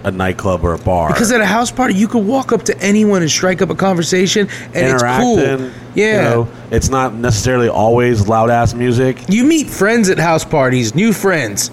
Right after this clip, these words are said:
Speaker 1: Yeah.
Speaker 2: You kn-, I, I rarely meet a new friend at a club, you know?
Speaker 1: Well, my problem that I've had pretty much since I've been doing this shit the last twenty years is if I ever, and,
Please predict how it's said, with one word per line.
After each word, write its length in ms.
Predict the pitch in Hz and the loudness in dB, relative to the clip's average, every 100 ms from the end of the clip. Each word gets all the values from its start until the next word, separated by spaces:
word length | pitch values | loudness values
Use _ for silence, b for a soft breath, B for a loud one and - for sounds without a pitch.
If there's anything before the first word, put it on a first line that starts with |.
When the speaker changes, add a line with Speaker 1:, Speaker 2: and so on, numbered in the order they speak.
| - | -6
Speaker 1:
Yeah. 200 | 101 92 | -2 2
Speaker 2:
You 100 | 208 | 2
kn-, 400 | 240 202 208 185 | 0 0 -2 0
I, 60 | 226 | 0
I 20 | |
rarely 420 | 233 262 262 254 | 2 2 2 2
meet 220 | 233 233 | 2 2
a 60 | 190 | 2
new 180 | 202 185 | 2 0
friend 460 | - 196 196 190 | 0 0 2 0
at 140 | 170 151 | 0 -2
a 60 | |
club, 520 | - - 160 147 107 117 | -4 -2 0 2 -2 -6
you 160 | 135 143 | -2 2
know? 260 | 143 170 190 | 2 2 2
Speaker 1:
Well, 80 | |
my 220 | 135 180 208 | 2 0 2
problem 600 | 170 139 127 127 123 120 - - - | 2 2 2 0 -2 -8 -16 -18 -10
that 240 | 107 110 107 | 0 2 4
I've 280 | 104 95 95 - | 2 0 -6 -10
had 280 | 107 107 101 87 - - | -2 0 0 -4 -16 -4
pretty 240 | - 110 107 | 0 0 0
much 420 | 98 - - - | -2 -4 -12 -8
since 220 | 101 92 | -6 -2
I've 120 | 95 | -2
been 100 | 92 | -2
doing 240 | 90 113 113 | 0 0 2
this 160 | 92 | -2
shit 160 | 85 90 | -2 -2
the 60 | 90 | -2
last 220 | 90 - | -2 -2
twenty 220 | 92 92 | -4 -2
years 340 | 90 90 92 - B B B B | 0 0 -2 -8 B B B B
is 140 | - 101 | 0 2
if 120 | - | 2
I 140 | 90 | 0
ever, 400 | 80 101 113 117 104 104 | 0 0 2 0 0 -2
and, 200 | 107 | -4